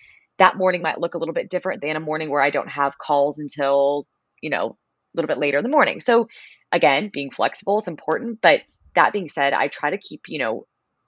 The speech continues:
a couple of things or a few things consistent regardless. For me, uh, meditation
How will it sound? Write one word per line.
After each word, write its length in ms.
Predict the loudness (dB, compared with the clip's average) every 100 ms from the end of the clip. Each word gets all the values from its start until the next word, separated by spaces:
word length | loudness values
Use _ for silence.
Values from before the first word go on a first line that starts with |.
| _
a 80 | -8
couple 460 | -8 0 0 2 -2
of 80 | -2
things 420 | -2 -4 -4 -6
or 60 |
a 40 | -6
few 120 | -6
things 400 | -6 -6 -8 -12 _ _ -2
consistent 560 | -2 -2 -2 -2 -2 _
regardless. 680 | -2 2 2 0 -6 -10 -14 -20 -20 -20 _ _
For 320 | -18 0 4
me, 600 | 4 4 2 4 4 2 _ _ _ _ _ -6 4
uh, 240 | 6 6 4
meditation 720 | 2 0 -4 -4 -6 -6 -12